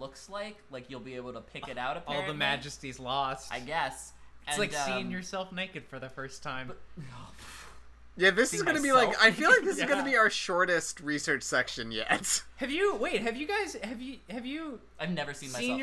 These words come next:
Speaker 2: yourself naked? I've never seen myself naked
Speaker 1: No, no, no.
Speaker 2: either.
Speaker 1: I close my eyes every time.
Speaker 2: Yeah.
Speaker 1: Every time I'm naked in the
Speaker 2: I
Speaker 1: mirror.
Speaker 2: do not own a mirror.
Speaker 3: My eyes turn
Speaker 1: I
Speaker 3: inwards when I do it. It's weird.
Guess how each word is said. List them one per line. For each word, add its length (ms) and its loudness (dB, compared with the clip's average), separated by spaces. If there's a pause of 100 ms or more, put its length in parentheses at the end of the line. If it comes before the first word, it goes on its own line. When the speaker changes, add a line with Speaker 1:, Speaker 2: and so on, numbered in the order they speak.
Speaker 2:
yourself 300 -2
naked? 320 -4
I've 160 -4
never 180 -4
seen 160 -10
myself 340 -6
naked 260 -8
Speaker 1:
No, 100 4
no, 100 -2
no. 80 -2
Speaker 2:
either. 160 -2
Speaker 1:
I 60 4
close 340 0
my 160 2
eyes 220 -2
every 160 -10
time. 120 -10
Speaker 2:
Yeah. 220 0 (260)
Speaker 1:
Every 180 -6
time 260 -2
I'm 100 -4 (140)
naked 240 -6
in 80 -12
the 80 -8
Speaker 2:
I 80 0
Speaker 1:
mirror. 200 -8
Speaker 2:
do 120 -4
not 240 -2
own 160 -6
a 80 -6
mirror. 480 -4 (480)
Speaker 3:
My 180 12
eyes 300 12
turn 240 4
Speaker 1:
I 100 6
Speaker 3:
inwards 380 0
when 120 -2
I 120 -2
do 180 -2
it. 80 -4
It's 140 -8
weird. 320 -2